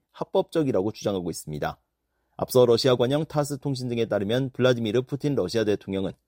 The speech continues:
지난달 칠 일 러시아 남부 소치에서 열린 발다이 국제 토론 클럽 총회에서 북한과 합동 군사 훈련을 실시할 것이냐는 질문에 지켜봐야 할 일이라면서도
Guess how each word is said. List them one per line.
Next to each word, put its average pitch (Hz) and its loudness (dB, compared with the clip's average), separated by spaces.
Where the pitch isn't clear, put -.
지난달 147 4
칠 143 -4
일 156 2
러시아 131 2
남부 98 0
소치에서 143 0
열린 98 -2
발다이 92 -2
국제 135 0
토론 160 -2
클럽 131 -2
총회에서 120 -2
북한과 156 2
합동 185 -4
군사 139 2
훈련을 131 2
실시할 175 0
것이냐는 120 -2
질문에 107 -2
지켜봐야 143 2
할 139 2
일이라면서도 95 -4